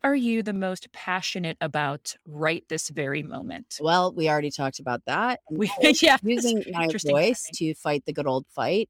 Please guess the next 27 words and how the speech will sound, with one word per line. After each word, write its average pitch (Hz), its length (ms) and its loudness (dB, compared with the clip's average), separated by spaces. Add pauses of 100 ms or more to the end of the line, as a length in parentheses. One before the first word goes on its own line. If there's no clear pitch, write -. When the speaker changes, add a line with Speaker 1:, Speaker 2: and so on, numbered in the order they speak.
(100)
Speaker 2:
and, 147 400 0 (120)
um, 135 380 0
using 151 260 -4
that - 160 0
five 147 220 -2
calls, 135 320 -4 (280)
five 208 200 0
calls 165 400 -2
app 147 220 -2 (100)
every 147 240 2
day, 139 140 4
'cause 135 120 -10
that's 147 180 0
the 147 60 0
only 139 140 4
way 127 120 4
that 123 100 2
I 123 60 2
can 127 160 -4
think 120 160 -2
about 117 320 2 (380)
taking 143 300 2
action 131 320 -2
right 101 200 -2
now 110 360 -2
to 127 420 0 (1000)
allow 226 380 10